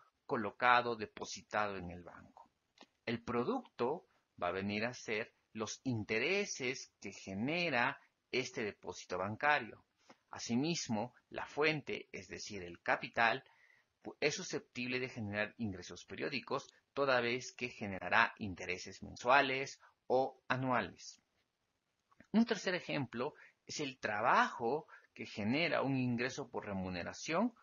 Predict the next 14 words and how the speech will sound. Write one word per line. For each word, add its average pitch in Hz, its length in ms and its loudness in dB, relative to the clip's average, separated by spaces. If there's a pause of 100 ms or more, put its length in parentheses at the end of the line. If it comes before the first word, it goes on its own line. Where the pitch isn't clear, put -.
(280)
u 226 280 -2 (180)
honorarios. 147 840 0 (260)
En 85 140 -8
este 92 260 -8
caso, 143 340 0
¿la 80 120 -4
fuente 110 400 -2
cuál 110 180 2
es? 214 320 -4 (240)
Será 110 480 0 (140)
el 117 380 -6 (160)
trabajo. - 640 -4 (360)
El 110 160 -4
producto 123 920 -2